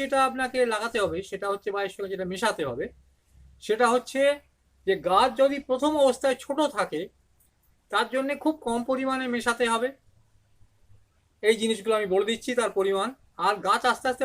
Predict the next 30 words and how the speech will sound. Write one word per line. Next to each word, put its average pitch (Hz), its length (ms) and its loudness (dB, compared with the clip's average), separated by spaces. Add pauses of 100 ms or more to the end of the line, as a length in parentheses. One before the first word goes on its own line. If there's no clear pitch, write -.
বাড়ার 240 280 -2
সঙ্গে 262 260 -6
সঙ্গে 277 260 -6
কিন্তু 247 200 -6 (140)
এই 277 80 0 (1080)
খাবারের 233 400 2
পরিমাণগুলো 214 560 0
আস্তে - 180 -6
আস্তে 196 260 -4
বাড়াতে 165 300 -4
হবে। - 140 -20 (560)
সেটা 240 280 2
হচ্ছে, 247 240 0 (840)
এইবার 233 320 4
একটা 240 140 -2 (100)
ছোট 247 140 0 (160)
গাছের 190 340 -2
জন্য 190 160 0 (120)
যেটা 180 240 0
লাগবে, 151 280 -2 (520)
সেটা 220 240 0
হচ্ছে 247 280 -2 (440)
নিম 226 220 2 (120)
খোল 277 260 4
বা 247 160 2
বাদাম 214 260 0 (100)
খোল 165 180 2 (1040)
পঁচিশ 214 360 -2
গ্রাম, 131 200 -4 (1500)
হাড়ের 233 260 8